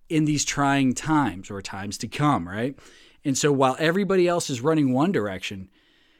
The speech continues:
a winner usually goes the exact opposite direction.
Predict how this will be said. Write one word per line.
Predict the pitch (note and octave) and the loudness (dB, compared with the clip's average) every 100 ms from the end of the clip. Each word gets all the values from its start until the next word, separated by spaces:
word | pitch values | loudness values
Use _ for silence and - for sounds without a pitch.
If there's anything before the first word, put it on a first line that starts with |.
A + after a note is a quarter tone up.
| _ _ _ _ - | _ _ _ _ -6
a | B2 | -2
winner | A#2 D3+ G#3+ A3+ | 2 2 4 2
usually | F#3 E3+ D#3+ C3+ | 2 2 0 0
goes | C#3 C#3+ C#3 E3 | 2 0 -2 -8
the | B2 B2 | -4 -2
exact | B2 G#2 A#2+ A2+ A2 - | -2 -4 -2 -2 -4 -10
opposite | A2 A2 A2 G#2+ G#2 | -12 -10 -10 -10 -12
direction. | G2 G2 F#2+ - D#2+ | -10 -12 -12 -14 -16